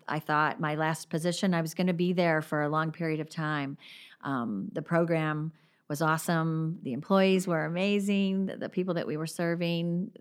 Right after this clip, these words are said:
all great people, but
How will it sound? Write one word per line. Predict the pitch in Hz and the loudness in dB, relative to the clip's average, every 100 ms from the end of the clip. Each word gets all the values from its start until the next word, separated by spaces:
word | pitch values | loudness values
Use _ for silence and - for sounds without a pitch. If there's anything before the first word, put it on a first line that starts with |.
| - _ _ _ | -20 _ _ _
all | - 175 180 175 175 - - - | -2 4 4 4 0 -8 -14 -2
great | 175 165 | 0 0
people, | - 185 185 165 156 160 - - - - | -2 -4 0 2 2 0 -8 -20 -14 0
but | 165 160 143 | 2 4 0